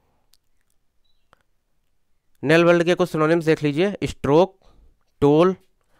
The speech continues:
क्लैंगर, क्लैंग। ये कुछ इंपॉर्टेंट सिनोनिम्स हैं नेल वर्ड के।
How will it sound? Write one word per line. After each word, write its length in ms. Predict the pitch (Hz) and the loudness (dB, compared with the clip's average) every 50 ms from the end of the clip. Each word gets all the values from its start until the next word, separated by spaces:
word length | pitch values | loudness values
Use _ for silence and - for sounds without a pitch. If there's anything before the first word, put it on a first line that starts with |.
| _ _ _ _ _ - | _ _ _ _ _ -4
क्लैंगर, 460 | 139 139 131 131 135 139 151 170 175 - - _ _ _ _ - - | -2 -2 0 0 0 0 0 0 0 -2 -12 _ _ _ _ -10 -4
क्लैंग। 380 | 127 127 120 104 95 92 92 95 - - _ _ _ _ _ - | -2 -2 -2 -2 -4 -10 -14 -20 -20 -20 _ _ _ _ _ -8
ये 80 | 131 143 | -8 -6
कुछ 180 | - 160 143 156 | -4 -4 -4 -4
इंपॉर्टेंट 420 | 147 135 143 131 120 151 165 160 | -2 0 0 0 0 -2 -4 -4
सिनोनिम्स 400 | - 131 127 120 123 123 123 - | -4 -6 -6 -6 -6 -6 -6 -6
हैं 60 | 175 | -6
नेल 200 | 170 139 135 139 | -4 -4 -4 -4
वर्ड 240 | 131 110 95 95 90 | -4 -4 -6 -6 -8
के। 160 | - 95 92 | -10 -12 -14